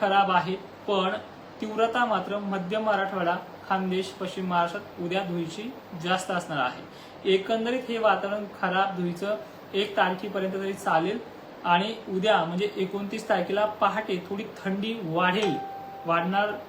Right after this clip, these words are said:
जास्त आहे, पण उद्यापासून सुरुवात होते. तीस तारखेला आणि एक डिसेंबरला थंडी मोठी वाढणार आहे आणि थंडी कमीत कमी आठवडाभर तरी चालेल उद्यापासून आणि त्यानंतर परत एकदा लो प्रेशर बनेल, अ, डब्ल्यूडीचं वातावरण बनणार आहे.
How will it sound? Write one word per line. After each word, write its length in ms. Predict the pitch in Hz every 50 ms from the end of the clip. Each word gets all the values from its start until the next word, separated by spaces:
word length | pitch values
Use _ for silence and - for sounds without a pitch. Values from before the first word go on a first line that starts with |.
| - 185 160
जास्त 280 | 175 180 180 180 - 220
आहे, 280 | 196 185 170 170 180
पण 220 | 175 - 196 190 185
उद्यापासून 480 | 185 202 202 196 196 180 214 214 220
सुरुवात 380 | - - 196 180 196 214 220 220
होते. 360 | 208 185 180 185 196 269 - - - - - - - - - -
तीस 240 | 220 247 247 -
तारखेला 320 | 262 214 208 202 - 220 214
आणि 160 | 214 214 214
एक 60 | 208 185
डिसेंबरला 460 | 196 190 - 196 185 185 196 208 220 220
थंडी 200 | 220 196 185 196
मोठी 320 | 208 208 208 202 190 - 220
वाढणार 300 | 208 190 175 170 165 165
आहे 220 | 160 160 160 196 240 - - - - - - - -
आणि 180 | 185 190 214 220 -
थंडी 180 | 190 180 185
कमीत 280 | 202 - 202 190 196 202 - -
कमी 140 | 190 180 185 - -
आठवडाभर 500 | 175 175 175 - 208 196 196 196 185 180 180 190
तरी 120 | 190 202
चालेल 300 | 190 - 190 165 170 190 226 - 226
उद्यापासून 540 | 190 175 185 175 - 160 156 - - 220 277 - - - - - - - -
आणि 140 | 190 190 202 -
त्यानंतर 400 | 208 196 202 214 214 220 240 226
परत 400 | 220 - - 202 196 214 214 226
एकदा 240 | 220 190 180 208 208
लो 140 | 202 190
प्रेशर 320 | 185 185 190 190 196 - 202
बनेल, 280 | 196 185 180 175 175 214 - - - - - - - - -
अ, 320 | - 165 165 165 165 170 170 170 165 175
डब्ल्यूडीचं 420 | 175 185 208 208 214 - 220 208
वातावरण 360 | 202 190 185 196 190 190 185
बनणार 260 | 185 180 180 175 170
आहे. 240 | 165 165 165 165 196